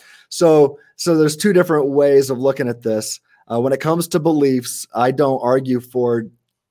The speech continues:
uh, direct doxastic, uh, voluntarism. I argue for indirect doxastic voluntarism. But when it comes to thinking, uh, as long as I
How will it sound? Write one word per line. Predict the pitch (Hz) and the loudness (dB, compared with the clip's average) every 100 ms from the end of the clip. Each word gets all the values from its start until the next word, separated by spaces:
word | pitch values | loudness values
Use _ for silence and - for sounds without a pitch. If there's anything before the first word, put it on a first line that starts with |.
| _ | _
uh, | 104 104 | -14 -12
direct | 104 107 123 160 - 107 | -8 -2 0 -2 -6 -6
doxastic, | 113 107 - 110 - 104 107 - | -4 -4 -4 -6 -6 -12 -16 -16
uh, | 101 98 | -10 -4
voluntarism. | 107 104 98 104 101 107 | -4 -4 -4 -4 -4 -4
I | 107 | -2
argue | 107 107 107 | -2 -2 -4
for | - 107 107 | 0 0 0
indirect | 127 151 143 110 101 95 _ - - _ | -2 0 2 2 0 -6 _ -20 -20 _
doxastic | - 110 - 110 107 104 | -2 -2 0 -2 -4 -6
voluntarism. | 92 104 98 104 101 98 | -6 -6 -4 -4 -4 -2
But | 196 147 - _ _ _ _ | 2 2 0 _ _ _ _
when | - 143 | -4 -2
it | |
comes | 160 156 156 | 0 0 0
to | 151 | 0
thinking, | 139 170 220 226 143 113 113 117 - - _ - | -2 0 -2 0 0 0 -2 -8 -18 -20 _ -10
uh, | 117 120 117 113 | -6 -4 -2 -2
as | 113 110 | -4 -6
long | 127 147 165 175 | -4 -2 0 0
as | 170 151 | 0 0
I | 147 139 139 | 0 2 2